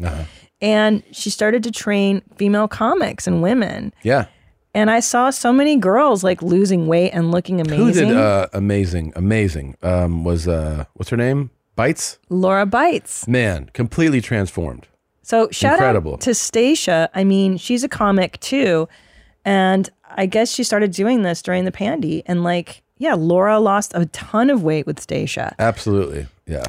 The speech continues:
Speaker 2: So I've been cyber, I was, like, stalking Stacia for a while on her Instagram, like, contemplating, "Should I do this program? Should I do it?" And finally I was like, "What? It's now or never," you know?
Speaker 1: Sure.
Speaker 2: And I am loving it. Oh, oh, so this is what I like about her, about to,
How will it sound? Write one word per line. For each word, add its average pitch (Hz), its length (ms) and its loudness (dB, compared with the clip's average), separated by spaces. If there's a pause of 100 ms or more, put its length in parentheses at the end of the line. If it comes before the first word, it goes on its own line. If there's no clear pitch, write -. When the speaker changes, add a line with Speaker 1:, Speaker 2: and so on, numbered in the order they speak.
Speaker 2:
So 233 340 2
I've 226 200 0
been 269 160 4
cyber, 254 520 2
I 208 100 2
was, 202 220 2
like, 190 220 2
stalking 202 720 -2 (300)
Stacia 202 380 0
for 185 220 0
a 180 80 4
while 175 420 2
on 202 100 2
her 185 80 2
Instagram, 220 500 0
like, 185 180 2
contemplating, 170 560 -2
"Should 151 140 -6
I 143 60 -4
do 220 180 0
this 220 120 2
program? 202 500 0
Should 185 120 -6
I 160 60 -2
do 185 160 0
it?" 190 100 2
And 170 100 -4
finally 214 360 0
I 196 80 0
was 175 100 0
like, 170 180 -2
"What? 208 300 0 (220)
It's - 180 -10
now 294 200 0
or 269 100 2
never," 170 580 0
you 170 140 0
know? 170 200 2
Speaker 1:
Sure. 147 280 0 (380)
Speaker 2:
And 208 140 2
I 220 120 4
am 254 360 2
loving 180 720 2
it. 151 200 -6
Oh, 240 180 2
oh, 233 160 4
so 226 140 0
this 254 160 2
is 269 100 2
what 240 160 2
I 220 100 6
like 196 260 2
about 156 220 0
her, - 200 -10
about - 340 -2
to, - 180 -6